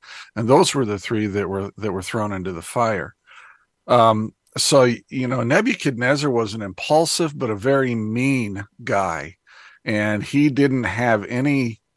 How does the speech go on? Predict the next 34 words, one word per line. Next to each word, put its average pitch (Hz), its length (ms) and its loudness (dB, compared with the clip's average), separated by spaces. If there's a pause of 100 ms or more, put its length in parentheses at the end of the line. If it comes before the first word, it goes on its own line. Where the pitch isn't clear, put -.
(140)
problem 110 720 2
killing 120 440 0
people 98 380 -6
who 110 140 -4
disagreed 95 640 -6
with 87 180 -10
him. - 220 -16 (800)
And 110 280 -2
so 120 260 4
to 110 160 -4
say 156 360 4
that 123 180 2
Daniel 131 400 4
wasn't 117 380 2
dressed 117 380 -2
by 104 160 -2
butterflies 104 720 0
in 107 100 -6
the 101 80 -4
morning 104 420 0
is 92 160 -6
an 98 100 -4
understatement. 92 800 -6
He 123 260 -6
was, 107 480 -4 (580)
he 147 220 0
faced 127 580 0
difficulties 110 1160 -2 (380)
throughout 131 360 4
his 139 220 -2
life. 120 400 0
And 113 160 -4
by 117 160 4
estimates, 143 640 -2